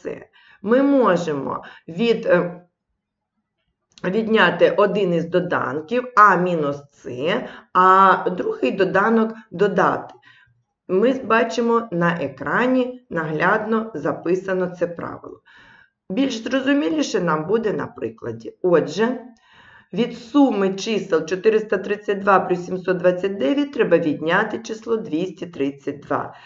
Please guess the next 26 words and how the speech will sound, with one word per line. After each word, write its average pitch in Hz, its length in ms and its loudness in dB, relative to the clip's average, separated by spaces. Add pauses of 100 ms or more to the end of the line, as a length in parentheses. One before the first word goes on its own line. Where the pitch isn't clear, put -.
(180)
Зручний 262 540 -2
порядок 180 640 4
обчислення 226 720 -4
буде 170 300 -2
наступним. 185 800 -4 (280)
Від 180 160 0
числа 208 320 0
чотириста 190 640 0
тридцять 180 480 -2
два 170 360 2
зручно 175 380 -2
відняти 180 540 -2
двісті 165 440 -6
тридцять 147 540 -6
два, 160 560 -4 (440)
а 190 500 4
сімсот 208 380 0
двадцять 196 460 2
дев'ять 202 440 2
як 180 220 2
було, 165 420 4
так 190 380 0
і 175 40 -4
залишається. 139 1080 -2 (220)
Виконуємо 160 680 2
дії. 247 560 -2